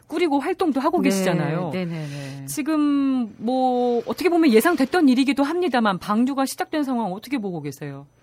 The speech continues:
Speaker 2: 아, 진짜 뭐 어떻게 보면 좀,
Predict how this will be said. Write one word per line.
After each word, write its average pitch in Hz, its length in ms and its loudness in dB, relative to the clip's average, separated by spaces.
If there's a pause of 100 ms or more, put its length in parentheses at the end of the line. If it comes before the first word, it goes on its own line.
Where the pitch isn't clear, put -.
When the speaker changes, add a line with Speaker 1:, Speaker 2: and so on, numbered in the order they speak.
(640)
Speaker 2:
아, 165 440 -6
진짜 277 260 -4
뭐 233 320 -2
어떻게 269 380 -8
보면 226 460 -6 (760)
좀, 220 260 -4